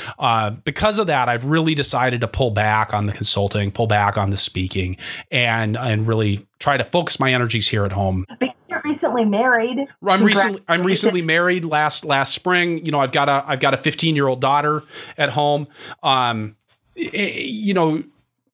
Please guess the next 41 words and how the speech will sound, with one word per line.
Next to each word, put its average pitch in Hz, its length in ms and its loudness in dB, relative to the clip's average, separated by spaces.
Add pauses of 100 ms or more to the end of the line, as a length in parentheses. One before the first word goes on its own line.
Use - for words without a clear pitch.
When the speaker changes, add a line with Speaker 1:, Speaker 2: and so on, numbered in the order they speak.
Speaker 1:
I, 170 240 2
I 151 140 0
wanna 151 300 2
be 147 160 0
around 127 380 2
those 123 200 0
people 123 380 0
in 110 80 2
my 110 100 2
life 107 400 0
and 107 160 -2
not 127 240 2
spend 113 320 0
so 120 160 0
much 110 220 -2
time 110 240 0
on 104 100 -2
the 101 80 -6
road. 107 320 0
And 104 160 -2
that's, 165 380 0
you 151 100 -2
know, 135 80 -2
that's 185 220 0
hard 214 200 2
on 151 120 -2
everybody, 104 420 0
including 123 320 0
myself. 95 460 0
Uh, 101 320 0
we're, 113 500 2
we're 117 160 0
looking 143 320 0
at 120 100 -4
doing 131 320 2
some 110 240 0
online 127 480 2
courses. 143 520 0
If 110 100 -4
I 113 80 0
can, 110 460 -4